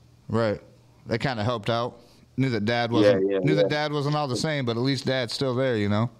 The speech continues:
Speaker 2: Yeah, you know, I'm still here in the paint, you know, you know?
Speaker 1: Right, going
Speaker 2: So
Speaker 1: hard in the paint.
Speaker 2: Yep.
Speaker 1: Yep. Um, what kind of hobbies did you have before? And then do you still have those hobbies, or you, like, do any kind of hobbies afterwards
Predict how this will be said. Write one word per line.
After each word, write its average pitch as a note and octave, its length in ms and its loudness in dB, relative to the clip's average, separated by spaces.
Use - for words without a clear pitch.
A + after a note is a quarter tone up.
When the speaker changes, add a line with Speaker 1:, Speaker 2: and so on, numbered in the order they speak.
Speaker 2:
Yeah, G#2+ 360 4
you F#2+ 200 4
know, G#2+ 400 4
I'm F#2 140 -4
still B2 320 2
here A#2 180 2
in A2 60 -2
the G#2+ 80 -6
paint, A#2 380 -4
you G2 100 -6
know, G#2+ 240 -2
you G#2 60 -10
know? G#2 280 -4
Speaker 1:
Right, A2 360 -2
going A2+ 260 0
Speaker 2:
So A2 40 0
Speaker 1:
hard A#2+ 180 -2
in A#2 60 -2
the A2 60 -2
paint. B2 340 -2
Speaker 2:
Yep. F2+ 320 -2
Speaker 1:
Yep. B2 460 -2
Um, C3+ 580 0
what F#3 160 0
kind B3+ 160 -2
of C3 80 0
hobbies C#3+ 440 0
did A#2 220 -2
you A#2 120 2
have A#2 320 2
before? D3+ 600 -2
And B2 180 0
then B2 200 0
do G#2+ 100 0
you B2+ 140 4
still B2+ 280 -2
have B2+ 220 0
those A#2 180 0
hobbies, B2 380 -2
or G#2+ 140 0
you, A#2 180 2
like, G#2+ 340 -2
do C3 180 2
any A#2+ 120 0
kind A#2 240 -2
of G#2 60 0
hobbies G#2+ 600 -2
afterwards F#2+ 720 -4